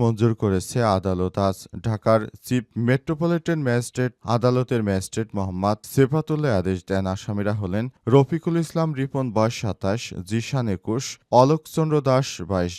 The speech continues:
ঢাকা মেট্রোপলিটন প্রসিকিউটর বিভাগের পক্ষ থেকে এ বিষয়ে তথ্য নিশ্চিত করা হয়েছে এবং তারা চাইছে দেশটাকে স্থিতিশীল রাখার জন্য সব রকমের প্রস্তুতি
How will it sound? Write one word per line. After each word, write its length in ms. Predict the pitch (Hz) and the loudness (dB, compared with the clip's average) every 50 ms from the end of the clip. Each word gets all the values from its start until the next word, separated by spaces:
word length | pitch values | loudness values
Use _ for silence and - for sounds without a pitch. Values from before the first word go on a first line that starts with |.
| - 113 | -4 -4
ঢাকা 220 | 110 101 - 113 107 107 | -2 -2 0 0 0 0
মেট্রোপলিটন 680 | 107 107 - - 123 117 131 127 123 123 - 127 123 123 123 - _ - | -2 -4 -4 -6 -6 -4 -4 -4 -4 -4 -4 -4 -4 -4 -6 -10 _ 0
প্রসিকিউটর 600 | - 143 143 - - 170 - - 180 - 180 175 160 131 120 | 2 2 2 2 0 -4 -2 -2 -4 -2 0 -2 -2 -2 -2
বিভাগের 420 | 123 120 123 143 127 110 127 123 - - | -4 -2 0 -2 -2 0 -2 -4 -2 -2
পক্ষ 200 | 131 123 - - 156 143 - | -2 -2 -2 -4 -4 -4 -4
থেকে 200 | 147 120 - 135 117 | -4 -4 -4 -4 -4
এ 60 | 98 87 101 | -2 -4 -6
বিষয়ে 320 | - - - 107 104 107 - 101 | -8 -4 -4 -2 -2 -2 -2 -4
তথ্য 240 | 98 - _ - - 120 107 104 98 - _ _ - 107 | -4 -4 _ -6 -2 -2 0 0 -2 -4 _ _ -2 0
নিশ্চিত 340 | 120 123 - - - 147 - - - | 0 0 -2 -2 -6 -6 -6 -4 -4
করা 180 | 107 95 92 92 95 98 | -2 0 0 0 0 0
হয়েছে 340 | 107 98 98 95 - - 104 92 87 | 0 0 -2 -2 -4 -4 -4 -4 -2
এবং 180 | 87 98 98 95 95 - _ - | 0 -2 -2 -2 -4 -8 _ -2
তারা 220 | 107 107 104 110 110 107 117 113 _ - | 0 2 4 4 2 2 0 -4 _ 0
চাইছে 420 | - 123 113 110 92 - - - 101 104 117 113 117 | 2 4 4 4 2 -2 -6 -4 -2 -2 -2 -2 -4
দেশটাকে 460 | 110 107 - - 120 113 - - 123 123 - - - 107 - | -4 -4 -4 -4 -6 -6 -4 -4 -4 -4 -4 -4 -6 -8 -8
স্থিতিশীল 580 | - - 123 120 - 139 131 - - 135 131 117 113 110 | -8 -10 -10 -8 -8 -8 -8 -6 -4 -4 -2 0 0 0
রাখার 280 | 110 - - 123 101 - | 0 0 -2 -6 -6 -4
জন্য 180 | - 92 90 98 120 135 - - | -6 -6 -4 -4 -4 -6 -6 -4
সব 180 | 120 110 98 _ - 98 98 110 | -4 -4 -4 _ -6 -2 0 0
রকমের 420 | 104 - - 92 87 95 104 117 123 - _ - | 0 0 0 -4 -2 0 -2 -2 -4 -6 _ 0
প্রস্তুতি 440 | 131 135 135 - - 147 143 - | 2 2 2 0 -4 -8 -6 -4